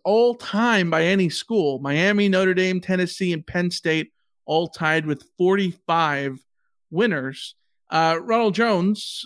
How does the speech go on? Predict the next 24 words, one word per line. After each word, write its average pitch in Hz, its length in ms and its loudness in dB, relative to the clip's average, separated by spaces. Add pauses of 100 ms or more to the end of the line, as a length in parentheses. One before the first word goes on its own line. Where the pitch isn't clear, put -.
(100)
uh, 175 420 2
won 202 640 2
a - 80 -20
couple 226 220 -2
years 220 180 0
ago 220 220 2
with, 214 300 0 (720)
uh, 208 440 2
Tampa 208 240 -2
Bay 202 460 2
against 269 720 -2 (160)
the 165 180 -4
Kansas 156 380 -2
City 143 180 -6
Chiefs. - 540 -8
So, 170 340 2
uh, 165 240 0
this 185 220 -4
is 180 100 -6
ring 202 260 0
number 208 240 0
two 220 480 0
for 156 140 -6
Rojo. 135 500 -8